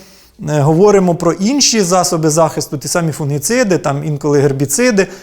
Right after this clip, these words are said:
да, системність — це в багатьох випадках перевага. У випадку з протруйником насіння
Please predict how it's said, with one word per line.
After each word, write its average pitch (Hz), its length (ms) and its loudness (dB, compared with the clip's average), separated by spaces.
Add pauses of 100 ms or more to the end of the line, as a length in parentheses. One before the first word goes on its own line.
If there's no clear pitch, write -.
(200)
да, 190 200 0
системність — 226 760 0
це 180 260 0 (120)
в 127 40 -12
багатьох 165 480 0
випадках 180 480 -2
перевага. 139 560 2 (200)
У 151 60 -6
випадку 220 440 0
з - 40 -6
протруйником 202 680 0
насіння 214 640 0